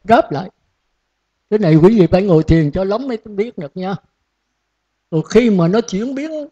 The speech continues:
thần tốc thì cái không gian này nó rộng lớn, nó bị quá giải vào cái nhận thức thì mất cái,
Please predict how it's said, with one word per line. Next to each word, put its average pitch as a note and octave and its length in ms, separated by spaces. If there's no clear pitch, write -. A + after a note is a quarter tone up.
thần D#3 260
tốc B3 180
thì D#3+ 540
cái B3 120
không G#3 360
gian G#3 280
này D#3 120
nó F#3+ 160
rộng F3 280
lớn, D4 340
nó A3+ 80
bị F#3+ 260
quá A#3 180
giải G3 380
vào D3+ 200
cái G#3 180
nhận E3 220
thức - 260
thì D#3 260
mất G#3+ 300
cái, A3+ 420